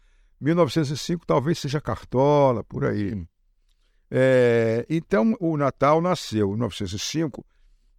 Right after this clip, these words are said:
Speaker 1: no interior da cidade de Queluz. Cidade de Queluz, uma cidade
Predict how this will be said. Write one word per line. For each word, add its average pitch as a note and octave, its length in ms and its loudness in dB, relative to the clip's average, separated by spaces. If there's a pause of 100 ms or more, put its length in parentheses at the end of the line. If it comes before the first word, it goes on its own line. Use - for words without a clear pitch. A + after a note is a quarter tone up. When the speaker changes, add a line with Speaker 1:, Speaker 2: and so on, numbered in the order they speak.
(260)
Speaker 1:
no C#4+ 300 -2
interior G#3+ 720 -2
da G#3+ 120 -4
cidade F3+ 420 -4
de E3+ 80 -8
Queluz. D3 800 -8 (680)
Cidade C3+ 360 -2
de B2 60 -8
Queluz, C#3+ 440 -4
uma D#3+ 160 -2
cidade A#2+ 340 -4